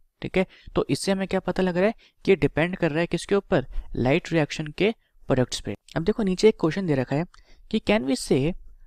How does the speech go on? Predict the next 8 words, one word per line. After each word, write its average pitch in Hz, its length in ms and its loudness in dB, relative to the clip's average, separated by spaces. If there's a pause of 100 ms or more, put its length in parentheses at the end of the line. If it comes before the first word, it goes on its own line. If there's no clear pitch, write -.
(100)
biosynthetic 202 640 0
phase 160 420 0
as 175 160 0 (240)
dark 123 320 0
reaction 175 340 0
is 175 120 -2
a 180 60 0
misnomer? 175 520 -2